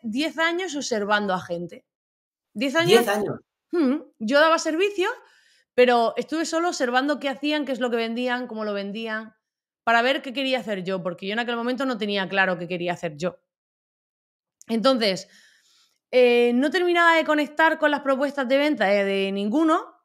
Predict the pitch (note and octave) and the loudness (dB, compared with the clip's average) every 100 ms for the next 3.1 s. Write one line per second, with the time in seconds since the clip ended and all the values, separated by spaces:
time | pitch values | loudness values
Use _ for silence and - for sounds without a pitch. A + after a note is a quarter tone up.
0 | _ _ B3+ A#3+ B3 A#3+ A3 A3 A3 F3+ | _ _ -4 2 4 4 4 4 2 0
1 | C#4 E4+ E4+ D#4+ E4 F4 F4 F4+ - - | 0 2 2 4 6 6 6 4 2 -14
2 | _ - C#4 B3 D#4 D4 B3+ A3+ G#3 - | _ 0 0 2 2 8 8 8 2 -4